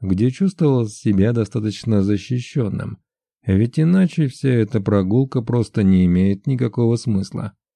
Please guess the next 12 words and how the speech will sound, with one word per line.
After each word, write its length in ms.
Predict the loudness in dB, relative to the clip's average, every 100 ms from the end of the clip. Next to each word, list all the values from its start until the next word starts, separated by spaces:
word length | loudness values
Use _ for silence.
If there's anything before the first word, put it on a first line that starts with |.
| _ _ _ _
Хрипло 760 | _ 0 2 2 2 4 4 2 _ _ -8
выдохнув 840 | 0 2 4 2 0 -2 -2 -2
сквозь 460 | -4 -2 0 2 0
фильтры 500 | -2 -2 0 0 0
противогаза, 840 | 2 0 2 2 2 0 -4 0
я 180 | 2 4
внимательно 760 | 4 4 2 0 -2 0 0 -2
посмотрел 720 | -4 -2 0 0 0 0 -2
всё 220 | -2 -4
то, 260 | -2 -2 -4
что 240 | -2 0
видел. 500 | 0 0 -4 -6 -10